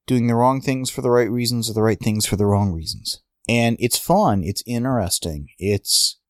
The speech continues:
a movie that I've seen it now once on the cruise ship,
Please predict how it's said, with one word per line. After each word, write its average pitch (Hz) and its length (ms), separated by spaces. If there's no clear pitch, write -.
a 117 120
movie 123 440
that 107 380
I've 135 240
seen 135 240
it 117 120
now 107 640
once 120 240
on 131 80
the 123 60
cruise 120 280
ship, 113 360